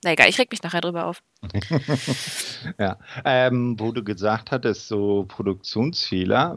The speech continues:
Speaker 2: äh, eins fällt mir dann gerade noch ein. Es war ja so, dass, äh, Tony Schiavone, der war ja zuerst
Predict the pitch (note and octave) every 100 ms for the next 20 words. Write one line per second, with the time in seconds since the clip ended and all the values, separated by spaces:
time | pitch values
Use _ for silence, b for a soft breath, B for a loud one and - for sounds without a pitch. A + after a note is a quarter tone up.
0 | - A2+ G#2 G2 F#2+ - G#2+ A#2+ - -
1 | A#2 B2 A2+ G#2+ G#2 G2+ G#2+ G#2+ - G2+
2 | F#2+ - A2+ B2 F#2 A2 C3+ B B B
3 | B A2 - A2 B2+ C#3 G#2+ G2 A#2+ D#3
4 | C3 A2+ - B2 A2+ A2+ A2 - - B2+
5 | C3+ - A#2 G#2+ A2+ C3 F3 E3+ B2 A2+
6 | A#2+ B2 A#2 - A#2+ - A#2+ A#2+ -